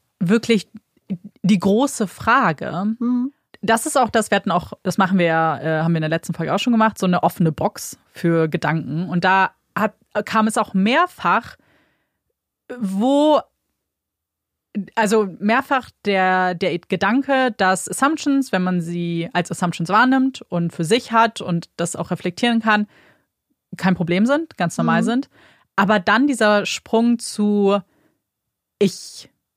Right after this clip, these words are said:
Speaker 1: trag das nach außen auch, kommuniziere das vielleicht sogar oder gehe davon aus, dass das auch stimmt, was ich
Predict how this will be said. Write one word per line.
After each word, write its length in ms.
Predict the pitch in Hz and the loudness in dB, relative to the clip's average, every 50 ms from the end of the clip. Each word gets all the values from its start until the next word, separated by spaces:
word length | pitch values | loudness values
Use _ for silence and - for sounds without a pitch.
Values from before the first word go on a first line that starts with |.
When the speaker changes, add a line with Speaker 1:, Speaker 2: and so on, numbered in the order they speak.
| _ _ _ _ _ _ _ _ | _ _ _ _ _ _ _ _
Speaker 1:
trag 360 | - - 190 208 277 - - | -2 2 2 2 2 2 0
das 200 | - 202 185 - | 0 0 0 0
nach 180 | - 170 160 - | -2 -4 -4 -2
außen 400 | - - 156 180 - - - 277 | -2 -2 -2 -2 -2 -2 -4 -4
auch, 480 | - 240 262 285 330 370 - - - - _ _ _ _ _ | -2 -2 -2 -2 -2 -4 -8 -14 -20 -20 _ _ _ _ _
kommuniziere 640 | - 214 196 190 175 170 - - - 185 190 202 | 0 0 2 2 0 -2 -4 -6 -2 0 2 2
das 260 | 196 240 254 - - | 4 2 0 0 -2
vielleicht 360 | - - 269 254 254 269 262 - | -4 0 2 2 2 0 -2 -4
sogar 480 | - 254 226 240 233 247 262 254 - | -4 -2 0 2 4 4 4 4 4
oder 140 | 202 202 196 | 2 2 2
gehe 140 | 175 202 214 | 2 2 2
davon 200 | 220 - 202 147 | 2 2 0 0
aus, 140 | 170 - - | 0 0 -2
dass 120 | 185 - | -2 -6
das 120 | - 160 | -6 -6
auch 80 | 147 - | -6 -8
stimmt, 340 | - - - 233 233 208 - | -4 0 2 2 2 2 0
was 140 | - - - | -4 -8 -8
ich 260 | 160 - - - | -10 -12 -12 -18